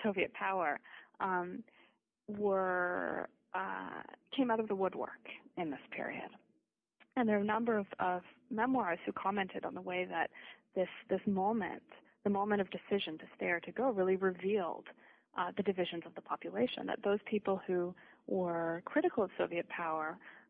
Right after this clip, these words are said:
um, saw remaining as their chance, their chance to get out of the hold or to escape the hold of the Soviet state, um, and to try their luck in a different kind of political, under a different kind of political regime.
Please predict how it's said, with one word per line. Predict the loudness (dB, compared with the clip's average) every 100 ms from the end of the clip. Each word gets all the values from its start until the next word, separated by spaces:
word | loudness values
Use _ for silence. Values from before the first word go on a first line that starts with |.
| _
um, | -2 0 -2 -8 -16 0
saw | 2 4 2 0
remaining | 2 4 4 4 2 -2 -10 -14 -20 _ _
as | -2 0
their | 0 0 0
chance, | 0 0 -2 -10 -20 -20 _ _
their | -2
chance | 0 0 0
to | -2
get | 0 0 2
out | 2
of | 0 -2
the |
hold | -4 0 0 -2
or | -6 -10 -8
to | -8
escape | -2 0 0
the | 0
hold | 0 0 0 -4 -6
of | -6 -8
the | -8
Soviet | -8 -6 -10 -12
state, | -10 -10 -10 -20 _ _ _ _ _ -2
um, | -2 -2 -6 -6
and | -4
to | -4
try | -4 -2 -2
their | -2
luck | -2 -4 -6 -10
in | -8 -8 -4
a | -2
different | 0 -2 -4 -6 -8 -10 0
kind | 2 2
of | 0 -8
political, | -6 -4 -4 -6 -2 -2 -2 -8 -20 -10 -4
under | -2
a | -2
different | -4 -8 -8
kind | -10
of | -10
political | -8 -10 -6
regime. | -6 -2 0 0 0